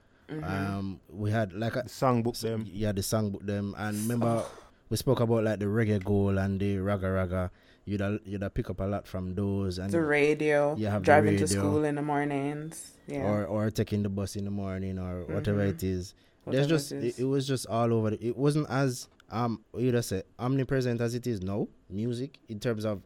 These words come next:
Speaker 2: accessing music, but it
Speaker 3: Mm-hmm.
Speaker 2: was always around at the same time. It was still there. So it was just for you to, like, I guess, recognize the voices and then maybe th-,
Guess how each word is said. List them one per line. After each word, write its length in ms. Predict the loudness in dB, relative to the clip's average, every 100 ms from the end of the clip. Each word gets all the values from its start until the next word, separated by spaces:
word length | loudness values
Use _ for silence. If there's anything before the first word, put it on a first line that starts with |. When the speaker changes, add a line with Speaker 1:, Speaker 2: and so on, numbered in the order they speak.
| -8
Speaker 2:
accessing 460 | -8 -6 -6 -4
music, 400 | -2 -2 -4 -6 -4
but 160 | -2
it 80 | 0
Speaker 3:
Mm-hmm. 120 | 0
Speaker 2:
was 200 | 0 -2
always 360 | -2 0 2 0
around 380 | 0 0 -2 -4
at 80 | -6
the 40 | -8
same 240 | -6 -6
time. 220 | -8 -10
It 120 | -8
was 120 | -8 -8
still 440 | -4 -2 -2 -6 -14 _ -18
there. 440 | -10 -4 -2 -4 -10 _
So 120 | -4
it 80 | 0
was 140 | 2 0
just 160 | -2
for 100 | -2
you 220 | 0 0
to, 120 | -2 -4
like, 460 | -4 -4 -8 -14 _
I 120 | -8
guess, 320 | -4 -4 -4 -6
recognize 680 | -6 -4 -4 -4 -2 -2
the 80 | -4
voices 720 | -2 -2 -2 -4 -4 -6 -18 _ -8
and 220 | -4 -2
then 340 | 0 -2 -4 -8 -8
maybe 540 | -4 -2 -2 -4 -4
th-, 380 | -8 -16 -18